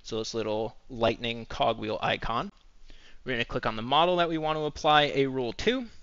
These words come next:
We are using a parameter rule. Let's go ahead and add a rule. Select the parameter that you're using. And we will specify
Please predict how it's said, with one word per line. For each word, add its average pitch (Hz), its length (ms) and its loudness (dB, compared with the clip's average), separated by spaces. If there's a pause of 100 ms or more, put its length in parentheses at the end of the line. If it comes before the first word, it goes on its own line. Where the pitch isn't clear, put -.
(1300)
We 127 100 0
are 123 60 6
using 123 360 -4
a 120 180 2
parameter 185 720 -2
rule. 185 380 0 (440)
Let's - 120 -10
go - 80 -8
ahead 110 200 -8
and - 120 -16
add 98 240 -4
a - 100 -4
rule. 202 460 2 (640)
Select - 600 -8
the - 100 -4
parameter 165 540 -2
that 151 180 2
you're 131 100 -2
using. 214 520 -4 (1300)
And 151 240 -2
we 131 120 -2
will 131 100 -2
specify 120 840 -2